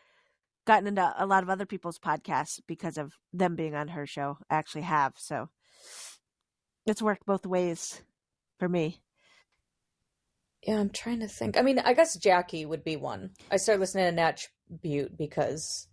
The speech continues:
Speaker 2: of her coming on Allison's podcast.
Speaker 1: Who do we want her to get back on the Thursday show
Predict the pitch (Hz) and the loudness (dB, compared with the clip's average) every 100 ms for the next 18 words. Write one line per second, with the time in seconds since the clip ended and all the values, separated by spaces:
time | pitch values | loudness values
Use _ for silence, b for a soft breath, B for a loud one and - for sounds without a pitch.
0 | _ 170 151 165 156 156 151 143 76 - | _ 0 2 -2 0 -2 -2 -4 -4 -6
1 | - - - - - - _ _ - - | -8 -10 -10 -10 -10 -12 _ _ -6 -6
2 | - - - - - - - - _ _ | -6 -16 -12 -10 -10 -10 -12 -20 _ _
3 | _ _ _ 254 311 339 330 202 247 254 | _ _ _ 0 4 4 2 2 2 2
4 | 233 240 220 214 - 196 - 180 190 156 | 0 -2 0 -2 0 0 2 2 2 0
5 | 165 - _ 170 - 175 175 143 147 147 | -6 -16 _ -12 -4 -4 -4 -8 -6 -4
6 | 143 | -4